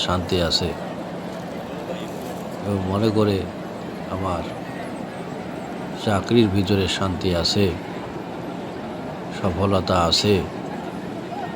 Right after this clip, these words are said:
কেউ মনে করে আমার এই দেশে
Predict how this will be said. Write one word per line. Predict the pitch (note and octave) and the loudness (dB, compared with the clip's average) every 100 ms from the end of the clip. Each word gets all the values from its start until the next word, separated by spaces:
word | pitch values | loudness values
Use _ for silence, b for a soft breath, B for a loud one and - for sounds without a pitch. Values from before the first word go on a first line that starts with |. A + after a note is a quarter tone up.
| - - - - - - - - - - | -8 -8 -8 -6 -6 -8 -8 -8 -8 -4
কেউ | G#2 G2+ F#2 | 0 2 2
মনে | G2 A#2 A2 | 4 4 6
করে | G#2 F#2 F2 - - - - - - - | 6 4 0 -6 -8 -8 -8 -6 -8 -6
আমার | F#2+ F#2+ F#2 G2 | 0 2 2 2
এই | G2 | 4
দেশে | A#2 - | 4 6